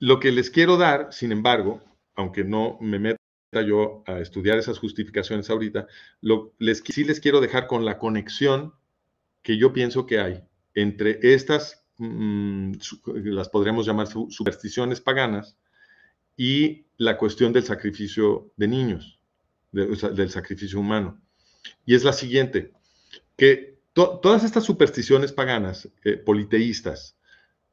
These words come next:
tienen que ver con el esfuerzo del ser humano para manipular al Dios, como habíamos dicho en otras ocasiones, ¿no?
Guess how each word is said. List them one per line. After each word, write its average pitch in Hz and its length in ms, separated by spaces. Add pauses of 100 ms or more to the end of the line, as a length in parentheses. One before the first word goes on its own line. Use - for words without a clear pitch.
(600)
tienen 170 340
que 165 140
ver 117 340
con 123 480 (160)
el 107 160
esfuerzo 165 540
del 135 140
ser 127 160
humano 117 440
para 113 220
manipular 113 640
al 110 160
Dios, 117 300
como 98 240
habíamos 95 340
dicho 92 480 (320)
en 95 200
otras 101 240
ocasiones, 90 540
¿no? - 160